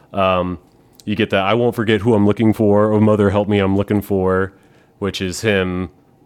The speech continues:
going up to her and being like, "Hey, I n-, need you to help me. You're gonna tell me." So these, um, the lyrics in Spanish in this are m-, probably one of the more clear ones. I don't have any <laughs> of them written down or anything. It's just,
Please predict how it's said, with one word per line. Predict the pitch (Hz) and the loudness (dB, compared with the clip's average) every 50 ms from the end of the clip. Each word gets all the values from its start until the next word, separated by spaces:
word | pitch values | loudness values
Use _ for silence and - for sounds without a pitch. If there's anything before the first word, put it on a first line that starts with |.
| _ _ _ _ - | _ _ _ _ -4
going | 113 104 101 95 95 92 | -2 0 0 0 0 -2
up | 95 92 - - | -2 -4 -4 -6
to | 98 | -6
her | 92 95 95 90 | -4 -4 -4 -4
and | 87 90 | -4 -4
being | 87 90 87 85 | -6 -6 -6 -6
like, | 87 87 90 | -6 -6 -8
"Hey, | - 113 110 104 101 95 92 92 | -6 -4 -2 -2 0 -2 -2 -4
I | 92 92 95 90 | -4 -4 -4 -4
n-, | 87 90 90 90 90 90 87 95 | -4 -6 -6 -8 -8 -8 -8 -6
need | 98 98 95 90 87 | -6 -6 -6 -6 -8
you | 92 90 | -10 -10
to | 82 87 | -8 -8
help | 82 92 92 90 82 | -6 -6 -6 -6 -6
me. | 92 87 87 87 | -8 -8 -8 -8
You're | 82 90 87 | -8 -10 -8
gonna | - 87 85 | -8 -8 -8
tell | 82 - - 90 85 | -8 -8 -8 -8 -8
me." | 80 82 85 87 | -8 -10 -12 -12
So | - - - 104 95 | -12 -6 -6 -4 -4
these, | 95 98 123 143 151 147 143 143 139 131 120 - - - | -2 -2 -2 -2 0 -2 -2 -2 -2 -4 -4 -6 -4 -2
um, | 131 117 110 107 104 104 104 104 98 90 - _ _ _ _ _ _ _ _ _ _ | 0 2 2 2 2 0 0 -2 -4 -6 -10 _ _ _ _ _ _ _ _ _ _
the | - 127 117 | -4 -2 0
lyrics | 120 147 156 151 147 143 147 - - - - - - _ _ | 2 2 4 4 2 0 -2 -6 -12 -12 -14 -16 -20 _ _
in | - 123 113 104 104 101 98 95 92 - - | -6 -4 -2 -2 -2 -2 -4 -6 -8 -10 -14
Spanish | - - - 110 107 104 101 - | -8 -4 -2 0 0 0 -2 -4
in | 104 98 | -4 -4
this | 95 92 - | -4 -4 -4
are | 101 92 | -6 -4
m-, | 98 95 95 - _ _ | -4 -6 -8 -10 _ _
probably | - 135 123 107 104 | -4 -2 -2 -2 -2
one | 98 101 98 | -2 -2 -2
of | 98 | -2
the | 95 | -2
more | 95 95 90 | -2 -4 -4
clear | - - - 107 98 95 90 90 | -6 -8 -6 -6 -4 -4 -4 -4
ones. | 87 87 90 90 87 87 87 90 87 - - | -4 -4 -2 -2 -2 -4 -4 -8 -10 -10 -12
I | 101 | -12
don't | 98 101 104 87 | -10 -12 -14 -14
have | 87 90 87 82 | -14 -14 -12 -12
any | 85 85 90 | -8 -4 -4
<laughs> | 131 | -4
of | 135 - | -4 0
them | - 170 175 - | 2 2 2 4
written | - 160 147 127 | 2 2 2 2
down | 117 120 113 117 117 113 | 2 2 0 0 0 0
or | 113 113 | -2 -2
anything. | 113 113 110 - - 117 107 107 107 107 104 - - - - - _ - | -2 -2 -4 -4 -2 0 0 0 -2 -4 -6 -10 -20 -20 -20 -20 _ -10
It's | 120 107 - - | -8 -8 -8 -6
just, | - 117 110 104 104 98 - - | -2 0 0 0 0 -2 -6 -12